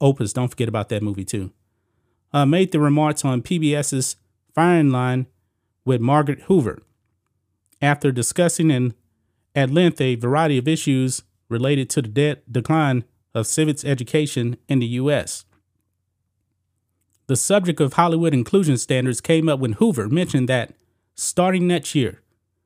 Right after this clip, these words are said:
films will be required to meet new inclusion standards to be eligible for the Academy Award for Best Picture.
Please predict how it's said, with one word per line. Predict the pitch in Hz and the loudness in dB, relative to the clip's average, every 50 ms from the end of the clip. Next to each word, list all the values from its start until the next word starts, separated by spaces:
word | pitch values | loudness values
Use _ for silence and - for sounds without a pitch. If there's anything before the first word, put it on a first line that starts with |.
| _ _ _ _ _ _ | _ _ _ _ _ _
films | - 170 185 190 185 190 170 - | 0 2 2 2 2 2 0 0
will | 151 139 123 | 0 0 0
be | 120 156 165 | 2 0 0
required | 147 127 123 - - 165 156 156 151 143 | 0 0 -2 -2 0 0 0 0 0 -2
to | - 147 | 0 0
meet | 147 139 139 | 0 0 0
new | 117 123 156 175 180 190 180 - - | 0 0 2 2 2 0 -2 -2 -2
inclusion | 143 131 - - 202 226 190 151 131 | -2 -2 0 0 0 0 2 2 0
standards | 110 - - 131 123 123 127 131 - - - - - _ _ _ _ _ _ _ _ _ _ _ _ _ | 0 0 -2 -2 -2 -2 -2 -4 -6 -6 -10 -12 -12 _ _ _ _ _ _ _ _ _ _ _ _ _
to | - 143 | -6 -2
be | 135 147 143 139 - | 0 0 0 0 0
eligible | 175 190 170 147 139 139 139 139 135 139 _ _ _ _ _ _ | 0 0 0 0 0 2 2 2 0 -2 _ _ _ _ _ _
for | - 147 147 143 139 | 0 2 2 2 2
the | 131 135 131 131 131 127 - _ - | 2 0 0 0 -2 -4 -6 _ -8
Academy | - 123 - - 160 151 151 151 135 | -8 -6 -2 -2 -2 0 2 2 0
Award | 131 127 139 147 139 135 | 2 2 2 0 0 0
for | - 120 | -2 -4
Best | 107 123 127 123 - - | -2 -2 -2 -2 -2 -2
Picture. | - 175 147 - - - _ | -2 -2 -2 -2 -8 -12 _